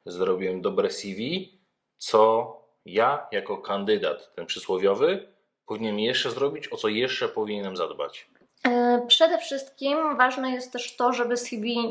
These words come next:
Speaker 2: nie było za długie. Myślę, że dwie strony A cztery to jest maks.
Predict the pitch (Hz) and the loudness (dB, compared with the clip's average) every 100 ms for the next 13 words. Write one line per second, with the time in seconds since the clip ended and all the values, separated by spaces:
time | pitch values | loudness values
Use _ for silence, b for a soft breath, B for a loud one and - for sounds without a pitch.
0 | - 233 226 226 240 220 220 220 - 220 | -2 0 2 6 8 10 8 4 0 0
1 | 226 208 185 196 240 277 - _ _ _ | 2 2 4 4 4 2 -8 _ _ _
2 | _ _ _ - 220 226 254 - 247 233 | _ _ _ -2 0 2 2 2 2 2
3 | 202 - 240 240 226 226 226 - 214 - | 0 4 4 6 6 6 6 2 0 2
4 | 220 214 208 190 190 - 185 208 240 - | 2 2 0 -2 -2 2 6 6 2 -8
5 | - | -14